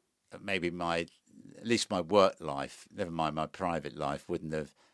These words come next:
been all over the, well, maybe wouldn't have jumped from one thing to another so much,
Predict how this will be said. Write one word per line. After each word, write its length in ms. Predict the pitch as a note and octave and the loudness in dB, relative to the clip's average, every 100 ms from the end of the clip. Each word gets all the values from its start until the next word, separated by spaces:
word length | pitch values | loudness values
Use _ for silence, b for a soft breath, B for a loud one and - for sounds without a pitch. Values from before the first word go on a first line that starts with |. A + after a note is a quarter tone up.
| b _ | b _
been 160 | F2 | 2
all 140 | E2 D#2 | 4 4
over 220 | D#2+ C#2+ | 2 2
the, 120 | D2 - | -6 0
well, 140 | G2 G2 | 2 4
maybe 180 | F#2 | 4
wouldn't 220 | F2 F2 E2+ | 4 2 -2
have 140 | - | -2
jumped 380 | - F2 E2+ - | 0 0 -2 -8
from 200 | - D#2+ | -6 -2
one 200 | E2 D#2+ | -2 -2
thing 260 | - D#2 D2 | -6 -8 -8
to 160 | D#2 | -6
another 380 | D2+ E2 D#2 C#2 b b b | -4 -2 -2 -4 b b b
so 260 | - - D#2 | -10 -6 -4
much, 460 | E2 F#2 - - | 0 0 0 -10